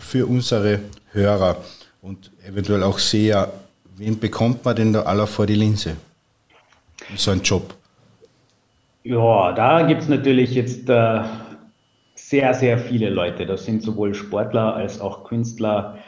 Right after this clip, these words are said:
Speaker 2: quer durch die Bank. Also wenn man natürlich, wie schon angesprochen, die fifa, die uefa zu den Kunden zählt, sind natürlich Spitzensportler aus, aus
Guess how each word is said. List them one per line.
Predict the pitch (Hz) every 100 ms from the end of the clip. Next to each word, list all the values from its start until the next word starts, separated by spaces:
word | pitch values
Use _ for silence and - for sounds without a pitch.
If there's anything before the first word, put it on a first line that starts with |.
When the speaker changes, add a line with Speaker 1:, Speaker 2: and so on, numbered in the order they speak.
| - - _ _ _ _ _ _
Speaker 2:
quer | - 113 123
durch | 117
die | 120
Bank. | - 90 95
Also | 98 101 107
wenn | 107
man | 113
natürlich, | 104 110 107 107 - - -
wie | 127 117 120 113
schon | 113
angesprochen, | 107 117 110 110 101 104 104 104
die | 107
fifa, | - 123 123 110
die | 104
uefa | 101 101 117 120 110 110 113
zu | 113
den | 107 104
Kunden | 117 101 107
zählt, | - 107 107
sind | 110 104
natürlich | 104 104 101 -
Spitzensportler | 113 117 120 120 104 107 101
aus, | 95 -
aus | - - - -